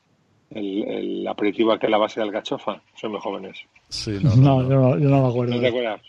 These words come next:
Speaker 1: Pues en tiempos, eh, en mi, yo que tengo sesenta y dos ya. En tiempos en España se anunciaba mucho el Cinar con Y,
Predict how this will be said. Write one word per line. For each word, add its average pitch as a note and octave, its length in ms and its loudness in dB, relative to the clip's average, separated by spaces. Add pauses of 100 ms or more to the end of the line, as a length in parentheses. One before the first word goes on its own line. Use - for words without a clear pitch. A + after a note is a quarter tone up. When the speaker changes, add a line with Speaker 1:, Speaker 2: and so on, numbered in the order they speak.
(240)
Speaker 1:
Pues F#2 140 -20
en G2+ 100 -16
tiempos, A#2+ 560 -6
eh, G#2 540 -14
en G2+ 140 -16
mi, G2+ 140 -16
yo G#2 160 -6
que B2 120 0
tengo B2 200 2
sesenta G2+ 380 -4
y F#2 40 -2
dos F#2+ 200 -2
ya. F2+ 140 -12 (1000)
En G#2+ 240 -6
tiempos A2+ 400 0
en B2+ 80 2
España A#2+ 520 -2
se - 160 -4
anunciaba G#2 420 0
mucho G#2 360 -6
el F#2 280 -4
Cinar G2+ 480 -2
con G2 180 -10
Y, G2 280 -2